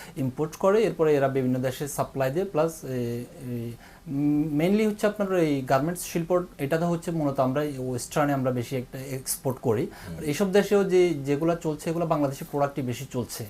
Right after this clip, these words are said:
Speaker 1: আমি মনে করি।
Speaker 2: ইন্ডিয়ান,
Speaker 1: মূলত
Speaker 2: ইন্ডিয়ান
Speaker 1: এগুলো
Speaker 2: প্রোডাক্টটা
Speaker 1: গার্মেন্টসগুলো
Speaker 2: বেশি দেখা
Speaker 1: বাংলাদেশি
Speaker 2: যাচ্ছে,
Speaker 1: গার্মেন্টস।
Speaker 2: ইন্ডিয়ান প্রোডাক্টটা বেশি দেখা যাচ্ছে, made in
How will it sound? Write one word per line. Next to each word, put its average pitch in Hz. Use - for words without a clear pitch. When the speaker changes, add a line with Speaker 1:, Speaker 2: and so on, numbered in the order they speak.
Speaker 1:
আমি 110
মনে 110
করি। -
Speaker 2:
ইন্ডিয়ান, -
Speaker 1:
মূলত 139
Speaker 2:
ইন্ডিয়ান 139
Speaker 1:
এগুলো 196
Speaker 2:
প্রোডাক্টটা 175
Speaker 1:
গার্মেন্টসগুলো 143
Speaker 2:
বেশি -
দেখা -
Speaker 1:
বাংলাদেশি 185
Speaker 2:
যাচ্ছে, 170
Speaker 1:
গার্মেন্টস। 110
Speaker 2:
ইন্ডিয়ান 147
প্রোডাক্টটা 143
বেশি 123
দেখা 107
যাচ্ছে, 101
made 101
in 101